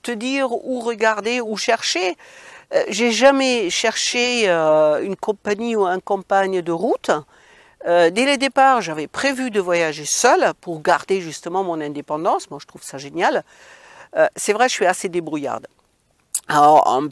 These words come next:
peut peut-être pas forcément me prendre moi comme bon exemple. Euh, la seule chose que je peux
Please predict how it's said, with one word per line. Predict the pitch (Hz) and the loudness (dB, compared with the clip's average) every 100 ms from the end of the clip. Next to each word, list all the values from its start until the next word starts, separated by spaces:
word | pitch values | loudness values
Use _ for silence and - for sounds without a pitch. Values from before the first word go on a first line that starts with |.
| _ _ | _ _
peut | 208 | -4
peut-être | 190 - 170 - | -4 -4 -4 -2
pas | 185 | -2
forcément | 220 - - - - 214 208 233 | -2 0 0 0 -2 0 6 6
me | 233 185 | 6 0
prendre | - - 190 214 196 185 | -4 -4 0 0 -4 -6
moi | 175 180 208 - | -2 0 0 -2
comme | 156 151 | -8 -2
bon | 190 220 | -2 0
exemple. | 185 151 151 151 156 139 - _ _ _ _ - - - _ - | -2 -4 -4 -4 -4 -12 -12 _ _ _ _ -20 -20 -20 _ 0
Euh, | 175 180 190 | 4 6 6
la | 208 | 4
seule | - 302 | 4 0
chose | - 302 294 - | 2 2 2 -2
que | 247 | -6
je | 233 | -4
peux | 226 - 254 | -4 -4 -6